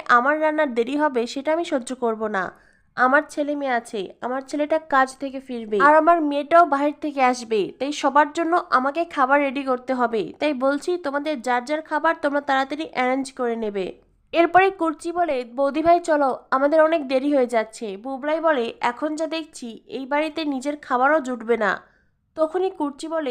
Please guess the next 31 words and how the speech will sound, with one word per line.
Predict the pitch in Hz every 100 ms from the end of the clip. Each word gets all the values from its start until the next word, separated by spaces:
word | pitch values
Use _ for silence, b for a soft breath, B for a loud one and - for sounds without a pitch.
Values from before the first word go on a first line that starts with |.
| 247
"এবার | 254 302 302
মজা | 269 269 302
বোঝ। | 269 320 - _ _ - _
কিরে, | 359 349 220 208
যার | 262 254 294
হয়ে | 359 359 -
ওকালতি | 277 320 359 359 381
করতে | 359 359 370
এসেছিলি, | 359 381 381 320 247
সে | 254 302
বুঝি | 269 330 - 370 -
এখন | 254 339 339
আর | 349
তোকে | 370 370
দেখছে | 269 285 285 381
না?" | 311 240 262
বুবলাই | 311 320 359 370
বলে, | 370 381
"পিসিমণি, | 320 302 339 349 359 - -
আমি | 277 330
কারোর | 311 269 320 330
হয়ে | 339 359
ওকালতি | 254 277 294 311 339
করিনি, | 339 277 262 233 - -
আমি | 254 277
শুধু | 302 330 359
স্বতন্ত্র | 349 285 320 311 349
বোসের | 294 294 339 320
বিরুদ্ধে | 269 285 262 320
কথা | 269 254 277
বলেছিলাম, | 262 247 - 254